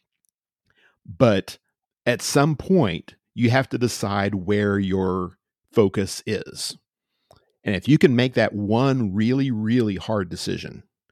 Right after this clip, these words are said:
and stick with it, Jesus will help all these other things fall into place.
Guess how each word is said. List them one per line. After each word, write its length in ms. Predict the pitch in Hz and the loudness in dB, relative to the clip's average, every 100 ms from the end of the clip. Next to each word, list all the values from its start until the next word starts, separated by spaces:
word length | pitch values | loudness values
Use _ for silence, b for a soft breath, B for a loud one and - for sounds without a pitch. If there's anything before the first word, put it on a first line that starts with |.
| _ _ _ _ | _ _ _ _
and 220 | - 101 92 | -4 -4 -4
stick 460 | - - 139 - | -10 0 0 0
with 280 | 113 110 101 | 0 0 0
it, 380 | - - - - _ _ _ _ _ _ _ _ _ _ _ _ _ _ _ _ - | -6 -8 -12 -14 _ _ _ _ _ _ _ _ _ _ _ _ _ _ _ _ -18
Jesus 520 | 95 117 143 135 143 | -4 0 0 0 -2
will 160 | 123 110 | 0 0
help 260 | 87 123 - | 0 0 0
all 220 | 110 107 | 0 0
these 340 | 107 101 - - | 0 -6 -10 -2
other 320 | 120 123 107 | 2 2 0
things 400 | 95 - 98 92 | -2 -6 -6 -6
fall 240 | - 92 90 | -8 -8 -6
into 160 | 90 | -8
place. 600 | - - - - - - | -12 -12 -12 -12 -12 -12